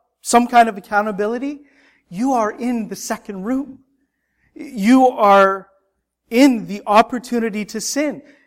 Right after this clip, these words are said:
A-, and I'm not saying it's necessarily a mor-, uh, an immoral thing to be in that room. I mean, because you can simply be with another person, a coworker or whatever,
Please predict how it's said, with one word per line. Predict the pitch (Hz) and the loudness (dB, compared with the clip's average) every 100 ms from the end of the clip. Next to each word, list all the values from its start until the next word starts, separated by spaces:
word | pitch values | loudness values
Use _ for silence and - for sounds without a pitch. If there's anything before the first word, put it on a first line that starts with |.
| _ _ _ _ _ _ _ _ | _ _ _ _ _ _ _ _
A-, | 220 - | -8 -4
and | 247 | 4
I'm | 269 | 6
not | 302 330 - | 6 4 0
saying | 262 262 233 | 2 2 0
it's | 196 - | -4 -6
necessarily | 208 226 285 285 233 - 254 277 269 208 196 | -2 4 4 2 -6 -4 4 6 6 4 -2
a | 208 | -4
mor-, | 180 185 214 269 262 - | -6 0 6 8 6 2
uh, | 202 190 | -2 0
an | 220 208 | -2 -2
immoral | 254 277 254 269 240 175 | 2 2 4 6 6 4
thing | - 311 214 | -2 -2 -4
to | |
be | 165 247 254 | -2 -2 -2
in | 233 262 233 | 0 0 4
that | 214 196 | 4 4
room. | 202 294 - - _ _ _ _ _ _ _ | 2 2 0 -14 _ _ _ _ _ _ _
I | 233 | 0
mean, | 262 254 | 2 2
because | 233 247 190 | 2 0 0
you | 262 | -2
can | 285 233 | -2 -4
simply | - 254 247 214 | -2 -4 -2 -8
be | 180 220 220 | -6 -6 -4
with | 185 180 - - _ | -4 -4 -6 -20 _
another | - 143 151 151 | -16 -8 -6 -6
person, | - 226 277 262 208 | -2 0 0 -4 -6
a | 156 139 | -6 -6
coworker | - 190 262 208 - | 0 0 2 0 0
or | 160 147 | -2 -2
whatever, | 151 160 254 247 170 | -2 2 2 2 -6